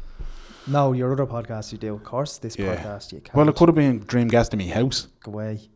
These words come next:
Speaker 2: In which case it'd be like, you know, I don't know, a really good chef or something.
Speaker 1: Dream guest on the
Speaker 2: Uh,
Speaker 1: podcast.
Speaker 2: dream guest on this podcast would probably be David Attenborough.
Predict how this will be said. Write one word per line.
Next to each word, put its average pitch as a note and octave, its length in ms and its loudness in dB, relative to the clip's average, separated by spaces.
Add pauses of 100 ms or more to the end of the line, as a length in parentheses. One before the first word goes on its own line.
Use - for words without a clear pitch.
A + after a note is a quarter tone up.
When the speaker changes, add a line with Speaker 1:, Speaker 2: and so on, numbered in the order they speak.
Speaker 2:
In A#2 80 -2
which B2 160 0
case A#2 240 2
it'd G2+ 140 -8
be G#2+ 160 0
like, G2 280 -2
you G#2 60 0
know, F#2 400 -2
I G#2 40 -4
don't G2 80 -6
know, G2 180 0
a F#2 40 0
really G2+ 220 0
good F#2 180 -4
chef G#2 300 0
or B2 80 0
something. G#2+ 400 -8
Speaker 1:
Dream C3+ 300 -2
guest A#2+ 300 -8 (1160)
on G2 100 -4
the F#2+ 200 -2
Speaker 2:
Uh, F2+ 160 -2
Speaker 1:
podcast. F2+ 600 -6
Speaker 2:
dream G2 180 -8
guest F2+ 180 -8
on E2+ 100 -12
this E2 140 -12
podcast E2 800 -8
would E2 440 -10
probably E2+ 280 -6
be F2 100 -12
David G2 240 -2
Attenborough. - 320 -2